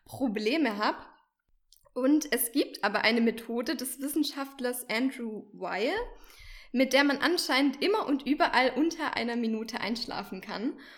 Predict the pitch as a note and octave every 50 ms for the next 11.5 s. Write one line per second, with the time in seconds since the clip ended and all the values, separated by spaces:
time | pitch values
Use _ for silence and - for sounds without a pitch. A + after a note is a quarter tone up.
0 | - - - - - A#3 B3 A#3+ - A#3 B3+ C#4 C#4+ C#4 - C4 C4 - A3+ A3+
1 | - - A3+ A3 A#3 D4 G#4+ A4+ - - - - - C#4 D#4 E4+ F4 E4 D#4 D4
2 | C#4+ C#4+ D4 C#4+ - - C4 B3+ A#3+ B3 - - - _ _ _ - A#3 A3+ B3+
3 | A#3+ - - - - - C4 - - F3+ F#3 G#3 - - - - - - D#4 F#4+
4 | F4+ - D#4+ A#3 - C#4 D4 C4+ C#4 A#3+ - - - E3+ F#3+ A3+ B3 - - C#4
5 | D4+ D4+ - E4+ F#4 G#4 B4+ C#5+ - - - - - - - - _ - B3 D4+
6 | D#4+ - - - - - D4 D#4+ E4+ - G#4+ - - C#4 - - D4 D4 D4+ C#4
7 | C4+ A#3 A#3 G#3+ A3 A3+ A3+ - - - A#3+ D4 E4 E4 E4 D#4+ D#4+ F4+ F4 -
8 | F4 F4+ G4 G#4 G4+ - - _ _ _ _ _ _ _ _ _ _ - - -
9 | - _ _ - D4+ D4+ C#4 A#3 - - - - A#3 C#4+ D#4+ - - - - E4+
10 | C#4+ - - C#4 C#4+ C#4 C4+ - C4 B3+ - - F#3+ G#3 A3 A3 A3+ - - -
11 | F3+ F#3 F3+ - - F#3+ - G3 G3+